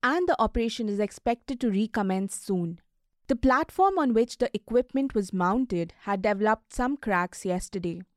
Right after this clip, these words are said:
and the horizontal drilling was paused. Officials said two to three additional pipes will be welded and advanced using a jack drill and pushing method.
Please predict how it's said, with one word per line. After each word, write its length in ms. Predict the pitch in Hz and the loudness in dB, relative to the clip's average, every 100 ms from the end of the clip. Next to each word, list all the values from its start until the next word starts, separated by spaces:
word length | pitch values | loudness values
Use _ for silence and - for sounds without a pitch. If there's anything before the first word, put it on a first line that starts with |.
| _ - | _ -2
and 220 | 247 320 | 2 4
the 80 | 254 | 4
horizontal 680 | 208 202 202 226 262 285 208 | 4 4 4 2 2 0 2
drilling 420 | 208 208 170 190 | 4 4 2 2
was 180 | 220 - | 0 0
paused. 560 | 220 175 165 - - - _ _ _ 226 | 0 2 0 -6 -20 -20 _ _ _ -8
Officials 580 | - 277 - 311 302 - | -4 -4 2 2 0 0
said 260 | 220 202 _ | 2 2 _
two 160 | 262 285 | -2 0
to 140 | 320 | 0
three 300 | 302 - 320 - | -2 -2 -2 -2
additional 460 | 220 269 - 277 | -2 -2 0 -2
pipes 440 | 254 202 190 - - | 2 0 0 -2 2
will 140 | 208 | 2
be 160 | 214 240 | 4 4
welded 520 | 185 175 170 202 233 - | 4 2 2 0 -2 -2
and 160 | 226 262 | -2 0
advanced 680 | 220 185 175 175 233 - - - | -2 0 0 0 -2 -6 -14 -4
using 400 | 240 277 311 285 | 0 2 2 2
a 40 | 180 | 4
jack 240 | 190 185 - | 2 2 0
drill 260 | 233 240 254 | 4 4 4
and 220 | 202 202 | -2 -2
pushing 320 | 202 - 190 | -4 -2 -2
method. 440 | 180 175 180 175 | -2 -2 -2 -2